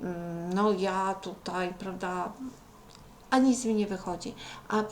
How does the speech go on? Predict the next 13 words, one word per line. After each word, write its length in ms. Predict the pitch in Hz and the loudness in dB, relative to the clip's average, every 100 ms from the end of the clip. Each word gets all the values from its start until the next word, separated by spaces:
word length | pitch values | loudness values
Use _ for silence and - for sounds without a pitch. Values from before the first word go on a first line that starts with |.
| 262 | 0
jest 300 | 262 277 - | 2 2 2
sytuacja 760 | 254 247 247 247 - 254 226 - | 0 0 0 0 -2 -2 -2 -2
i 120 | 247 240 | 0 0
znowu 500 | 233 240 214 214 214 | 4 2 4 2 2
ja 300 | 202 196 202 | 0 -2 -2
po 140 | 208 | -2
prostu 640 | 208 202 - - 190 190 202 - - - | -4 -6 -8 -4 -4 -4 -6 -12 -18 -14
się, 640 | - - 214 208 101 202 190 - - - - - - - - - - - - | -2 2 4 4 2 0 -2 -10 -18 -20 -20 -20 -20 -20 -20 -20 -20 -16 -2
po 60 | 226 | 2
prostu 200 | 226 226 | 2 4
mnie 180 | 240 233 | 4 4
przywala, 840 | 220 - 233 208 190 180 170 165 | 4 2 4 4 2 2 2 2
albo, 520 | - 185 185 202 202 | 2 2 4 6 6